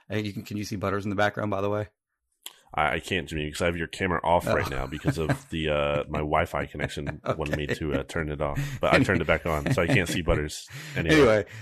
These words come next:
Speaker 1: the, the, the, the phrase was he was stacking days. He hasn't had a really good camp either. Like, we've been sort of focusing on Jalen
Speaker 2: No.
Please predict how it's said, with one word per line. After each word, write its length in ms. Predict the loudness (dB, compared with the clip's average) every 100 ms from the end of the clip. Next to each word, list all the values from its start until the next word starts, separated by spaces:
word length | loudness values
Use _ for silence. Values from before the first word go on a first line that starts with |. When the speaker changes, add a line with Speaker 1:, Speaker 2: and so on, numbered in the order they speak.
| -4
Speaker 1:
the, 100 | 0
the, 260 | 4 6 6 6
the, 180 | 2 2
the 100 | 2
phrase 280 | 6 6
was 140 | 4 0
he 100 | 0
was 140 | -2
stacking 440 | 0 4 4 2 2
days. 340 | 4 2 -2 -18 -6 4
He 100 | 6
hasn't 180 | 8 6
had 140 | 8
a 60 | 8
really 220 | 8 8
good 200 | 4 4
camp 260 | 6 6 6
either. 320 | 4 4 4
Like, 220 | 2 4
we've 120 | 4
been 140 | 4 2
sort 180 | 2
of 120 | 2 2
focusing 440 | 2 2 2 2
on 200 | 2 6
Jalen 20 |
Speaker 2:
No. 280 | 10 10